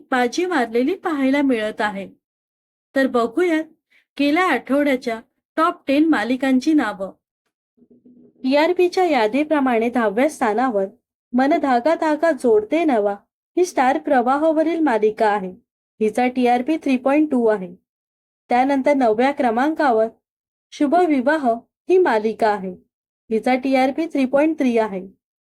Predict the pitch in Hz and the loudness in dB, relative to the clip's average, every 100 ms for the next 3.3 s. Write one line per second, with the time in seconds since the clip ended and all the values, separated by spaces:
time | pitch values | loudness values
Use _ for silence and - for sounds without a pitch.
0 | _ _ 277 302 320 311 339 233 233 302 | _ _ 0 2 2 2 2 0 0 -2
1 | 320 294 226 254 226 208 208 _ _ 233 | 0 -2 0 2 2 0 -4 _ _ -2
2 | 233 277 285 320 330 285 202 240 247 302 | 2 2 2 0 0 0 0 -2 0 0
3 | 277 - 214 | 0 -2 -6